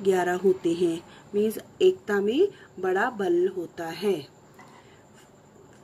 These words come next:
पांचवें नंबर पे है गागर में सागर,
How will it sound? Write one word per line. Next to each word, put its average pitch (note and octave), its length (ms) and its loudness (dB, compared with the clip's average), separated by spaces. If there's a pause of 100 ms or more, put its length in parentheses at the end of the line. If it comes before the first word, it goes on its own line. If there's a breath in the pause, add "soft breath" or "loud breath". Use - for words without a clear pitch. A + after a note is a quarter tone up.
पांचवें G#3 360 0
नंबर A3 280 0
पे A3+ 140 2
है B3+ 200 -4
गागर F#3+ 500 0
में A#3 140 -2
सागर, E3+ 480 -6